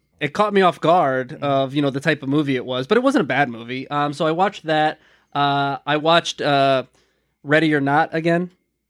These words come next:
Speaker 2: Oh, okay.
Speaker 1: One of my favorites. If you haven't seen that, I highly, highly recommend it, with, uh, Samara Weaving, uh, who I love Samara Weaving, but I watched it with the wife actually last night. Uh, Ready or Not. Bill, did you ever see Ready or Not?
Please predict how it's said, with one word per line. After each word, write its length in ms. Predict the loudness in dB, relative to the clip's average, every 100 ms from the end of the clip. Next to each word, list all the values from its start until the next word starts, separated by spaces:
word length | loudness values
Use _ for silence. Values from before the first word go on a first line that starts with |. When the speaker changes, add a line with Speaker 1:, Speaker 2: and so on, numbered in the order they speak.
| _ _ _ _
Speaker 2:
Oh, 80 | -10
okay. 200 | -10 -4
Speaker 1:
One 140 | 0 4
of 40 |
my 200 | 4 2
favorites. 580 | 2 0 2 0 -2 -4
If 140 | -6
you 440 | -4 -4 -4 -6 -6
haven't 500 | 0 0 0 -2 -6
seen 340 | -6 -2 0
that, 180 | 0 0
I 220 | -2 -4
highly, 680 | -6 0 2 4 2 -2 -2
highly 400 | 0 0 2 -2
recommend 500 | -4 -4 -4 -4 -2
it, 60 |
with, 340 | -4 -4 -4 0
uh, 240 | 0 0
Samara 420 | -2 -2 2 2
Weaving, 560 | 2 0 -2 -2 -2 -6 _ _ _ -2
uh, 340 | 0 0 -2
who 400 | -2 -2 -4 -8 _ _ _ _ _
I 80 | 0
love 180 | 0 0
Samara 360 | -2 0 2
Weaving, 380 | 0 0 -2 -2
but 100 | 0
I 40 | 2
watched 280 | 0 0
it 40 | -4
with 140 | -4
the 60 | -2
wife 340 | 0 0 0
actually 300 | -4 -4 -4
last 280 | -4 -6 -4
night. 360 | -2 -2 -4 -4
Uh, 300 | -4 -4 -2
Ready 180 | -2 0
or 40 |
Not. 120 | 0
Bill, 160 | 0 0
did 180 | 0 0
you 80 | 0
ever 120 | 0
see 140 | -2
Ready 220 | 0 2
or 60 | 2
Not? 260 | 2 0